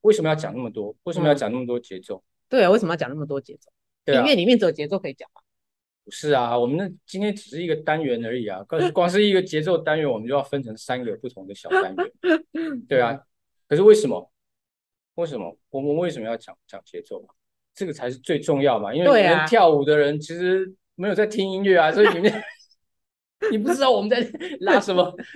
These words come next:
Speaker 1: <laughs> 拉什么旋律，我们在唱什么歌词啊，因为你们只要听节奏嘛，对不对？<laughs> 是要慢要快，你们是要第一排、第三排踩，踩下去，其他不重要嘛，对不对？
Speaker 2: <laughs>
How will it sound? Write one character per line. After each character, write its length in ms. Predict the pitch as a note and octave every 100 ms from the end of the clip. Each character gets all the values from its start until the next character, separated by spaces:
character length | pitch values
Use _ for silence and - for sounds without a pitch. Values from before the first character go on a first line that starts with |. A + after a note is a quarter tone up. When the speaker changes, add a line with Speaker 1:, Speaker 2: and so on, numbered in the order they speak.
| F4 C5+
Speaker 1:
<laughs> 360 | - C#5+ G4+
拉 240 | G4+ F#3 G#3+
什 140 | G3+
么 120 | F3
旋 300 | F3+ - F3
律， 100 | G3+
我 80 | F#3+
们 80 | D#3+
在 80 | F#3
唱 240 | F#3+ F#3
什 80 | D#3+
么 140 | D3
歌 240 | D3+ F3 F3+
词 240 | F3+ G4+ A#4+
啊， 260 | C3 C#3
因 100 | G3+
为 120 | A3 G3+
你 120 | D#3
们 240 | E3 F#3
只 120 | - A#3
要 180 | E3
听 400 | A3 - F3 - _ _
节 240 | - C3 D3
奏 260 | F3 D3+
嘛， 260 | C3+ A#2 G#2
对 140 | A#3 B3+
不 140 | E3
对？ 300 | F3 E3+ - - - -
<laughs> 320 | - _ A#3 _
是 200 | - F3+
要 200 | F#3+ F#3+
慢 260 | F#3+ F3+ F#3+
要 180 | G3 F3+
快， 380 | - C4 E3 D#3
你 120 | D#3+
们 80 | D#3+
是 120 | G3
要 100 | F#3 F#3 -
第 120 | F#3+
一 40 |
排、 260 | F#3 D#3+ D#3
第 140 | E3
三 260 | F#3 D#3+ E3+
排 160 | D3
踩， 240 | D3+ - -
踩 220 | - F3
下 140 | E3+ D3+
去， 260 | D#4+ - F#4+ C#5 - F#4+ -
其 120 | D#3+
他 120 | C3+ D3
不 140 | C#3
重 240 | - C#3+
要 180 | B2+ A#2 G2
嘛， 100 | F#2+
对 100 | A#2
不 80 | A#2
对？ 200 | A2+ A2+ -
Speaker 2:
<laughs> 360 | - - C4+